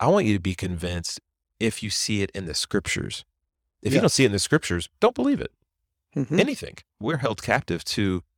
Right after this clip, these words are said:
Speaker 1: the word of God. And, and we're, so, man, if you don't see it in the Bible, then don't, don't, if you read Humble Calvinism, you're like, "Eh, I didn't buy his scriptural arguments for this point or that." Okay,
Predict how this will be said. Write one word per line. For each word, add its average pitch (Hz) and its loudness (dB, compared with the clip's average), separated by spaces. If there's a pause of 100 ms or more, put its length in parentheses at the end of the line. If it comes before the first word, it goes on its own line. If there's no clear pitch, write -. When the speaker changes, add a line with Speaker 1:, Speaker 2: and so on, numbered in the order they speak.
(120)
Speaker 1:
the 110 0
word 101 2
of 90 -6
God. 117 -4 (480)
And, 90 -4
and 92 -4
we're, 101 2 (160)
so, 107 2 (380)
man, 120 0 (180)
if 107 -8
you 165 0
don't 143 2
see 131 -2
it 117 -2
in 95 -6
the 85 -8
Bible, 107 0
then 104 0 (260)
don't, 113 4
don't, 123 0
if 104 -4
you 107 2
read 110 4
Humble 110 2
Calvinism, 107 2
you're 87 0
like, - -6
"Eh, 165 0 (180)
I 151 4
didn't 135 2
buy 117 8
his 104 -2
scriptural 104 0
arguments 87 0 (380)
for 95 4
this 92 -2
point 92 0
or 85 0
that." 87 -2 (800)
Okay, 143 0